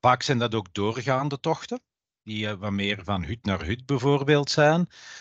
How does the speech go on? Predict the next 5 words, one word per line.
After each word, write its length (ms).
Ehm, 540
maar 320
die 400
vooral 440
dus 320